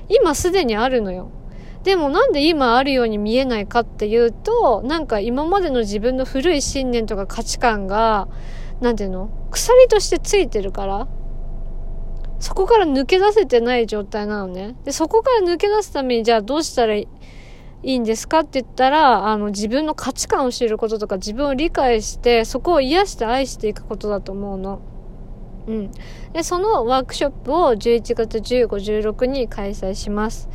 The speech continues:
で、詳しくは概要欄に、あの、載せておくので、あの、ぜひね、参加したい方は参加してください。自分の光を、あの、見つけていきましょうっていうこと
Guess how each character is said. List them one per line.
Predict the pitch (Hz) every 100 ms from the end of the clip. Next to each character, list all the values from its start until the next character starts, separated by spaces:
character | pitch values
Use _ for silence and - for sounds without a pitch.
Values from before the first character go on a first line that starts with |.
| - - - -
で、 | 247
詳 | - 339
し | 339 -
く | 247
は | 269 269
概 | 226 247 262
要 | 277 262
欄 | 226 208 220
に、 | 247 240 196
あ | 202
の、 | 208 202
載 | 208
せ | 220 240
て | -
お | 226
く | 214 233
の | 208
で、 | 202 214 220 208 185
あ | 214
の、 | 208 202 196
ぜ | 214 254
ひ | 247
ね、 | 202 190
参 | - 247 233
加 | 233
し | -
た | 247
い | 240
方 | 262 254 311
は | 233
参 | 226 214 202
加 | 208
し | 208
て | - 214
く | 208
だ | 214 220
さ | 277 226
い。 | - - - - -
自 | - 247
分 | 277 294 311
の | 339
光 | 294 - 254 247 247
を、 | 226 233 208 -
あ | 185
の、 | 190 190
見 | 202 202
つ | -
け | - 202
て | - 196 196 - -
い | 208
き | -
ま | 247 277
し | -
ょ | 269
う |
っ | - - -
て |
い | 196
う | 190
こ | -
と | 196 202